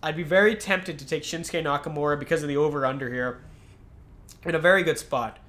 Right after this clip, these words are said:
And even Roderick Strong as a dark horse is very appealing here.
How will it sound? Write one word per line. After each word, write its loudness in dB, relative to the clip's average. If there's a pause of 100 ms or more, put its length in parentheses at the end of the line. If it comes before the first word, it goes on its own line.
(420)
And -6
even -2
Roderick 6
Strong -2
as -10
a -12
dark 2
horse -6 (420)
is -10
very 2
appealing -6
here. -10